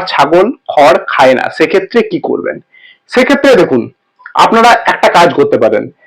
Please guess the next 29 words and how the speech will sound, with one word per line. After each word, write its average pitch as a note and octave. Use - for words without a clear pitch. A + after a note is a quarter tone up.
যে F3+
আপনারা A3+
যে A3
ছাগলকে F#3+
যে A3
ঘাসটা E3
খেতে F3+
দিচ্ছেন, B2+
সেই -
ঘাসের A#3+
সাথে -
এই D#3+
খাবারটাকে E3+
একটু A3
একটু A#3+
করে A#3
পাইল F#3
করে G3+
করে D#3
ছাগলকে E3+
খেতে C#3+
দিন। B2+
ছাগল G#3
যখন A#3+
এই G3
খাবারটা G#3
টেস্ট A#3
পাবে, B2
তখন A#3+